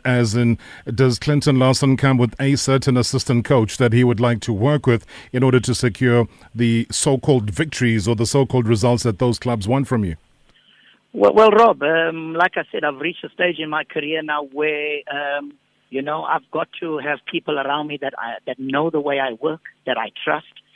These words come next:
Speaker 2: And, um, and that for me is very, very important, you know. I know often when you join clubs, it's difficult to make wholesale changes to, to the people that are there, and that I fully understand. But, um, in certain capacities,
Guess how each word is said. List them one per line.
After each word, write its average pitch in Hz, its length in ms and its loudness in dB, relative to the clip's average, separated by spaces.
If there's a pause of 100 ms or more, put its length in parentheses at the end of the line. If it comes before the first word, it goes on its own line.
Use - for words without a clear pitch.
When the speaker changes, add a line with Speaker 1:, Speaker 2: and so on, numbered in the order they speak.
(240)
Speaker 2:
And, 139 340 -2
um, 131 480 0
and 139 120 -4
that 202 200 0
for 160 100 -6
me 139 160 -4
is 107 80 -10
very, 131 260 -4
very 120 220 -4
important, 104 540 -6
you 120 60 -4
know. 151 160 2 (480)
I 139 120 6
know 147 160 4
often 143 400 0
when 127 100 -2
you 123 120 -6
join 117 280 -4
clubs, 131 240 -4
it's 113 120 -16
difficult - 480 -4
to 131 80 -2
make 117 160 -2
wholesale 117 400 -4
changes 120 380 -4 (100)
to, 123 140 -2 (120)
to 120 60 -6
the 110 80 -6
people 117 320 -4
that 113 120 2
are 117 100 2
there, 131 180 2
and 110 100 -4
that 123 160 4
I 117 80 4 (140)
fully 127 240 -8
understand. 113 560 -2
But, 110 160 0 (520)
um, 123 520 4
in 131 160 -2 (120)
certain 147 240 0
capacities, 131 720 -4